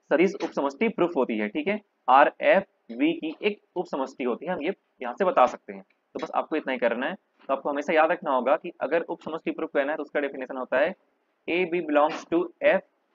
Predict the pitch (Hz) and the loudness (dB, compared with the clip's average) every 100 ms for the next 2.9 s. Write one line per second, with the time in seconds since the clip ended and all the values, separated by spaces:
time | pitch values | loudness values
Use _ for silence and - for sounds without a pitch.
0 | _ _ _ _ _ 151 147 147 180 180 | _ _ _ _ _ 0 2 0 2 2
1 | 175 143 143 156 160 135 127 143 - 175 | 2 -2 0 2 2 2 -2 -2 -4 -2
2 | 214 214 _ _ _ _ _ 123 156 | -2 -4 _ _ _ _ _ -4 0